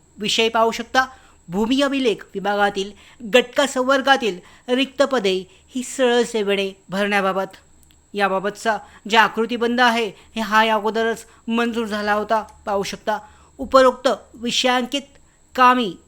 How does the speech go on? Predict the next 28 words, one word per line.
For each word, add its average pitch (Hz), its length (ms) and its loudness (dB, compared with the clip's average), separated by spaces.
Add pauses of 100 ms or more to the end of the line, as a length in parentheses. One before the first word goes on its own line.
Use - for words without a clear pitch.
(160)
संदर्भीय 233 520 0
पत्र 240 460 -2 (140)
इकडील 240 340 -6
कार्यालयास 202 560 -2
प्राप्त 202 420 -6
झाले 196 240 -4
असून 202 360 -4 (360)
यासोबत 226 560 2 (600)
छायाप्रत 208 420 2 (140)
पाठवण्यात 190 420 -8
येत 190 140 -8
आहे 180 260 -8 (240)
आणि 208 120 -8
सदरचे 240 600 -2
पत्रात 247 460 -2 (420)
भूमी 208 300 0
अभिलेख 240 340 -2 (200)
विभागातील 185 560 -2 (420)
गटक 233 280 2
संवर्गातील 262 800 2 (360)
सरळ 240 280 4
सेवेने 208 640 -4
माहे 196 340 0 (140)
मे 208 160 -2
दोन 220 220 -2
हजार 196 200 -6
पंचवीस 196 500 -10
अखेरची 202 460 -8